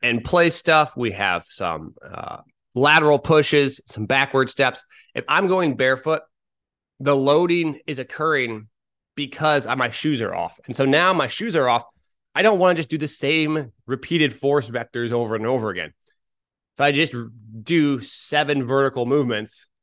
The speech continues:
even though they look different, I'm doing, like, a high knee, I'm doing a hop b-,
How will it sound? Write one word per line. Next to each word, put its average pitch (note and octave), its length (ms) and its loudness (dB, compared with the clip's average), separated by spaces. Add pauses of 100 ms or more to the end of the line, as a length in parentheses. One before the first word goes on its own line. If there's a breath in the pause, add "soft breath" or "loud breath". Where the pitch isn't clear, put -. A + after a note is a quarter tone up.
(1040)
even F3 240 4
though D#3 120 6
they C3+ 160 4
look G2+ 500 -6
different, D3+ 440 -4 (2000)
I'm G#2+ 120 -12
doing, G2 160 -12
like, F2 140 -16
a F#2+ 40 -14
high G#2 440 2
knee, C3 720 4 (280 soft breath)
I'm G2+ 80 -12
doing F#2+ 160 -8
a F2 40 -6
hop C3+ 460 4 (320)
b-, C3 140 -8